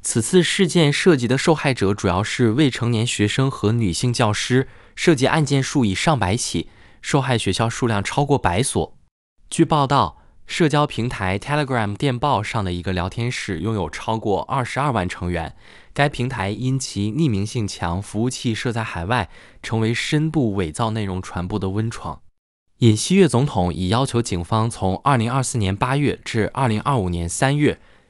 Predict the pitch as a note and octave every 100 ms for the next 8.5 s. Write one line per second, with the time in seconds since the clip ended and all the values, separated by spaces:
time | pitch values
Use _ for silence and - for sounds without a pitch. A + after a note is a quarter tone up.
0 | _ - - B2+ G2 D#2+ G2+ A2 B2+ -
1 | - F2 B2 C3 B2 F#2 - A2 F#2 F2+
2 | D2+ - A2 A2+ G2+ - E2+ F2 - _
3 | _ _ _ _ - - G#2+ C3 - -
4 | - - - A#2 D3 C#3+ C#3+ - F#2+ -
5 | G#2 A#2 G#2+ - D#2 G#2 G3 - - F#2+
6 | A2 A2+ A2+ F2+ - E2 F2 F#2 B2 G#2+
7 | A#2 F#2+ F2+ - E2+ E2 D3+ C#3+ - G2+
8 | F#2 G2+ G2 G2 -